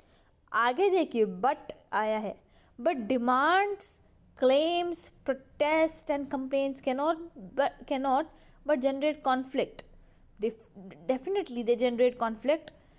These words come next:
The political," यहाँ देखिए ये बोल रहा है,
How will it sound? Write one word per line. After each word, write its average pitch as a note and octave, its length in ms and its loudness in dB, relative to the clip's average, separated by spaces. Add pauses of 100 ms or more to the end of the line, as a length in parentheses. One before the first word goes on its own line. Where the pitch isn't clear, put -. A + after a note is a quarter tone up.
(640)
The C#4+ 80 0 (120)
political," D4+ 600 2 (1300)
यहाँ C4+ 260 0
देखिए A#3+ 420 -2 (2250)
ये B3 120 -2
बोल G#3 200 -4
रहा G3+ 140 -6
है, D4+ 120 -10